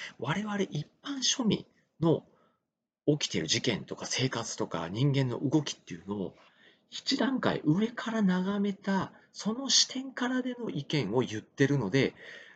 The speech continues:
少しこう偉そうに一般庶民、我々は聞こえる時があるんですね。で、それって、その例えば、ホリエモンさんとか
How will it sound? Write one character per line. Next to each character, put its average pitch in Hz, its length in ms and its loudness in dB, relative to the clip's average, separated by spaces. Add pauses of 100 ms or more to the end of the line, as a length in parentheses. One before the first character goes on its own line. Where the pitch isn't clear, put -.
少 - 320 -2
し - 100 2
こ - 140 0
う 95 80 2
偉 123 240 2
そ 147 220 4
う - 20 2
に 120 280 2 (200)
一 127 120 0
般 - 120 -6
庶 107 200 0
民、 98 160 0
我 107 220 0
々 101 240 0
は 98 140 -2
聞 - 180 -10
こ - 160 -2
え 95 80 2
る 95 80 -6
時 98 220 -4
が 82 100 -2
あ 82 60 -2
る 78 60 -6
ん 73 40 -10
で 78 80 -10
す 82 100 -8
ね。 82 160 -4 (800)
で、 165 140 0
そ - 240 -2
れ 285 80 4
っ 302 40 0
て、 - 460 0 (200)
そ 120 200 -4
の 113 140 -4
例 127 80 2
え 113 40 2
ば、 92 180 -2 (180)
ホ 107 80 -4
リ 110 80 0
エ 110 60 2
モ 104 100 -2
ン 101 60 -4
さ 98 100 -4
ん 92 80 0
と 90 100 -8
か 85 280 -6